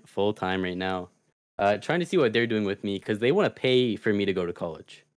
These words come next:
They just wanna every fee, just out of their pocket, not mine. And I'm fully down for that. And if, if it's, something comes up and it's like, they can't do that, I'll just take a leap year and then I'll do it the next year.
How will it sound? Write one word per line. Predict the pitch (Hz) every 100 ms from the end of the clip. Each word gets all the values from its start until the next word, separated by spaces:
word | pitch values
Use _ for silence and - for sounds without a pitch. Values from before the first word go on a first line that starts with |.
| _ _ _ _ -
They | 131
just | 143
wanna | 156 135 101 - - _ _ _ -
every | 120 120
fee, | 107 98 80 - _ _ _ _ _ _ _ _ _ _
just | 101 - _ _ _ -
out | 120
of | 117
their | 107
pocket, | 98 92 - - _
not | 110 107
mine. | 98 92 78 - _ _
And | 104
I'm | 156 202
fully | 208 160
down | 123 131
for | 160 92
that. | - - _ _ _ _ _ _ -
And | 107 104 98
if, | - 104 - - - 113 -
if | 113
it's, | 113 104 -
something | - 120 113
comes | 110 110 101
up | 104 98 -
and | 101
it's | 95 -
like, | 95 -
they | 98 95 104 101
can't | - 98 101
do | 110 120
that, | 117 101
I'll | 104
just | 107 - _ _
take | - 110
a | 98
leap | 95 101
year | 104 104 98 -
and | 101
then |
I'll | 95
do | 101
it | 95
the | 87
next | 95 95 -
year. | 110 113